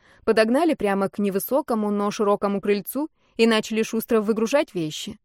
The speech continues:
Все уже устали и хотели отдыхать. Заскрипевшая широкая дверь, потемневшая от старости, наконец открылась, и на крыльцо вышла пожилая женщина в накинутом на голову клетчатом шарфе.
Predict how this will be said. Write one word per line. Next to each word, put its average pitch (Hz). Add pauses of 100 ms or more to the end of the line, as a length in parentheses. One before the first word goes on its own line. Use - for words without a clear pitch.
(540)
Все -
уже 185
устали 214
и 185
хотели 196
отдыхать. 196 (1300)
Заскрипевшая 196
широкая 190
дверь, 185
потемневшая 185
от 185
старости, 185
наконец 190
открылась, 247 (400)
и 220
на 226
крыльцо 247
вышла 214
пожилая 202
женщина 220 (340)
в 247
накинутом 220
на 220
голову 214
клетчатом 240
шарфе. 175